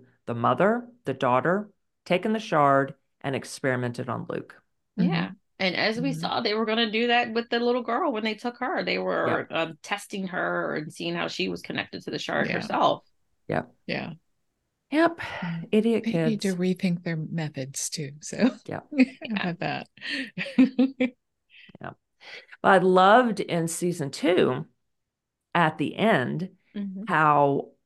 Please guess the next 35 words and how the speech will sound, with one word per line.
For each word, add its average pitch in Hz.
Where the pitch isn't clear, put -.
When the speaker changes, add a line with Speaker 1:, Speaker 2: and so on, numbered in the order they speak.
Speaker 1:
all 226
of 160
our 147
different 143
friends 135
around 135
the 139
Speaker 2:
Yes. 143
Speaker 1:
world 127
Speaker 3:
Mm-hmm. 180
Speaker 1:
came 120
together, -
literally. 131
Speaker 3:
Mm-hmm. 185
Mm-hmm. 190
Speaker 1:
Now 135
they 143
Speaker 2:
Yeah. 139
Speaker 1:
all 135
know 123
each 120
other. -
Speaker 2:
Yeah. 170
Speaker 3:
Yes. 151
Speaker 1:
Well, 160
I 165
guess, 185
um, 127
Mitsuki. 135
Oh, 320
well, 240
no, 240
she 247
kind 247
of, 214